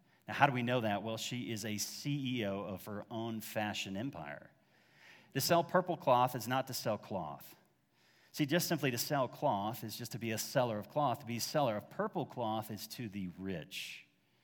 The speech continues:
Only those that had the money could afford the dyeing process of cloth to go into that actually cause it to become purple. And so she is a person that has raised up in a community mainly of men in a dominant city of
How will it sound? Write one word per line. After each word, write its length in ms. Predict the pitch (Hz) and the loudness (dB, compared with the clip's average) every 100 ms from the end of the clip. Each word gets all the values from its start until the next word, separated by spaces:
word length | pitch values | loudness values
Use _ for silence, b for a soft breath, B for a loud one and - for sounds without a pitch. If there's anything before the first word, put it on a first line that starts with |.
| b b b - | b b b 2
Only 260 | 160 180 | 6 6
those 300 | 151 156 151 | 6 4 4
that 100 | 139 | 2
had 240 | 120 139 123 | 4 4 4
the 60 | |
money 360 | 117 135 139 120 | 2 2 2 0
could 220 | - 123 | -2 -4
afford 560 | 104 - 147 131 107 101 | -4 -6 -4 -2 -2 -4
the 80 | |
dyeing 480 | 90 117 113 127 123 | -2 0 0 0 -4
process 800 | 104 123 120 113 - 95 92 - B B B | -4 -2 0 -2 -4 -6 -6 -10 B B B
of 160 | 107 - | -6 -6
cloth 440 | - 135 131 139 | 2 4 6 2
to 80 | 120 | -2
go 180 | 110 120 | -2 -2
into 220 | 123 123 | -2 -2
that 140 | 113 107 | -2 0
actually 340 | 139 - 127 | -2 -2 -4
cause 280 | - 131 120 | -2 -2 -2
it 80 | 110 | -6
to 60 | |
become 260 | 101 - 98 | -8 -6 -4
purple. 360 | - 214 113 | -4 -2 -4
And 80 | 101 | -4
so 160 | - 120 | -4 -4
she 240 | - 185 | -4 -2
is 100 | 160 | 0
a 100 | 113 | -2
person 540 | 110 160 165 - 90 95 B B B - | -4 -4 -2 -4 -8 -12 B B B -2
that 100 | 117 | 2
has 180 | 131 | 0
raised 460 | 107 123 147 175 143 | 2 4 4 4 4
up 200 | 151 151 | 2 2
in 160 | - 135 | -2 -2
a 120 | 123 | 0
community 640 | 123 135 131 147 123 117 120 | -2 -4 -2 0 0 -2 -4
mainly 560 | 123 120 151 175 165 131 | -2 2 2 4 2 2
of 180 | 123 | -2
men 340 | 113 107 92 110 | -2 -4 -4 -4
in 120 | 123 | -4
a 60 | 113 | 0
dominant 520 | 127 139 175 165 156 | 2 2 4 2 2
city 420 | - - 120 117 | -2 -2 -2 0
of 160 | 104 | -2